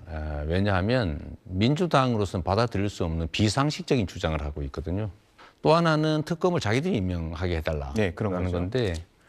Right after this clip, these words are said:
Speaker 1: 공정성을 훼손하겠다는 거 아닙니까? 중립적으로 해야죠. 모든 영역에 성역 없이 조건 달지 말고 즉시 공정하게 수사하는 게 특검의 취지라서 저는 그런 차원에서 좀 최대한 빨리 하자는 입장이고요.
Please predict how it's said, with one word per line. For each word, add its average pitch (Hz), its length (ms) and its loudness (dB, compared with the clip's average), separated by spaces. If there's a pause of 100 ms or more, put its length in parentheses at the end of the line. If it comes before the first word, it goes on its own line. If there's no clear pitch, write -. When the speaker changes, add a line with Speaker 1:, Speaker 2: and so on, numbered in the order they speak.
(380)
Speaker 1:
공정성을 175 600 4
훼손하겠다는 92 680 0
거 71 60 -4
아닙니까? 71 380 -6 (140)
중립적으로 165 560 2
해야죠. 76 360 -6 (260)
모든 120 840 2
영역에 101 380 -2
성역 135 380 0
없이 85 440 -2 (100)
조건 143 340 2
달지 104 260 0
말고 87 420 -2
즉시 127 540 0 (400)
공정하게 131 540 2
수사하는 90 440 -2
게 82 80 -2
특검의 123 360 -2
취지라서 98 680 -2 (520)
저는 139 160 2
그런 202 220 4
차원에서 139 280 0
좀 113 120 -4
최대한 139 260 0
빨리 170 220 2
하자는 143 240 0
입장이고요. 95 640 -4